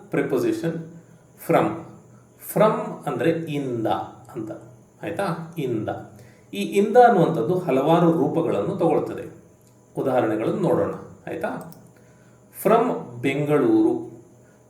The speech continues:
ಬೆಂಗಳೂರಿನಿಂದ. ನೋಡಿ, ಈ ಇಂದ ಅನ್ನುವಂಥದ್ದು ನಿಂದ ಆಯ್ತು ಇಲ್ಲಿ, ಆಯ್ತಾ? ನಿಂದ, ಬೆಂಗಳೂರಿನಿಂದ, from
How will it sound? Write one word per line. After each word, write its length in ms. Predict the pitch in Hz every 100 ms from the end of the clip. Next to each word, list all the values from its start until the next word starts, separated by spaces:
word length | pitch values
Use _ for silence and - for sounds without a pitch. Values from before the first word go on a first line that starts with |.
| - 123
ಬೆಂಗಳೂರಿನಿಂದ. 1700 | 151 185 202 202 220 208 151 143 147 147 170 147 127 120 117 117 110 104 - - 131
ನೋಡಿ, 200 | - 165
ಈ 500 | 165 156 131 - 175
ಇಂದ 220 | 196 190
ಅನ್ನುವಂಥದ್ದು 540 | 165 139 123 131 175
ನಿಂದ 400 | 175 135 131 123
ಆಯ್ತು 360 | 107 101 101 110
ಇಲ್ಲಿ, 180 | 101 - - - - - -
ಆಯ್ತಾ? 460 | 104 107 139 165 - - -
ನಿಂದ, 300 | 123 113 104 - - - - - - - 135 123
ಬೆಂಗಳೂರಿನಿಂದ, 1160 | 165 208 214 226 220 151 147 165 180 - - - - - -
from 200 | 180 220